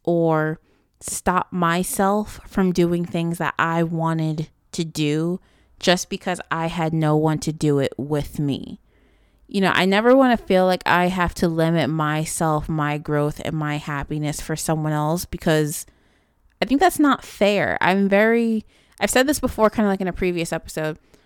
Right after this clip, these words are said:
but I'm just a huge advocate of putting yourself first and treating yourself,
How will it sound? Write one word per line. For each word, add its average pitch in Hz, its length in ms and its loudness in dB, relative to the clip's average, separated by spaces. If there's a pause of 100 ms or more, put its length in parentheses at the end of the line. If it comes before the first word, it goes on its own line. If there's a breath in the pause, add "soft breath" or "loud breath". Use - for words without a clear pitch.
(260 soft breath)
but 180 420 4
I'm 196 640 0
just 202 260 -8
a - 80 -2
huge 202 540 -4
advocate 170 760 0
of 160 520 0 (640)
putting 214 360 2
yourself 190 440 2
first - 520 -2
and - 120 -4
treating 175 460 -4
yourself, - 720 -4